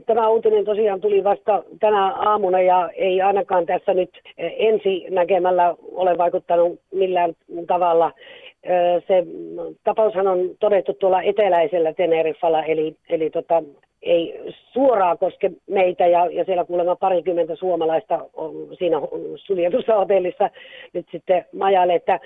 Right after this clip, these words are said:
toistaiseksi ei nyt ainakaan ole ku-, tullut esimerkiksi matkatoimiston kautta minkäänlaisia lisäohjeita ja, eikä muuta. Ja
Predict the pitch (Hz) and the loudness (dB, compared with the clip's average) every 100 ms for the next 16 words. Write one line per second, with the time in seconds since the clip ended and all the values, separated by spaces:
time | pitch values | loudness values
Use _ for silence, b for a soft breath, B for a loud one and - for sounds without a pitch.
0 | B B B B 226 302 - 285 277 - | B B B B 0 0 0 -2 -2 2
1 | 240 - 226 240 240 226 233 226 214 208 | 0 2 2 4 2 2 0 0 0 0
2 | 208 208 - 196 190 202 180 208 202 196 | 2 0 -2 -8 -4 -4 -2 0 2 2
3 | 190 196 175 196 180 214 226 226 - 214 | 2 0 -2 -2 -2 0 2 0 0 0
4 | 220 214 214 208 202 202 196 190 185 196 | 0 0 0 2 2 2 2 0 2 2
5 | 185 170 170 185 190 196 185 196 180 180 | 2 -4 -8 -4 0 0 2 2 2 2
6 | 175 185 180 175 - B B B - 170 | 2 2 2 2 -2 B B B -2 0
7 | 180 170 175 190 190 185 180 180 | 2 -2 -2 0 0 2 2 2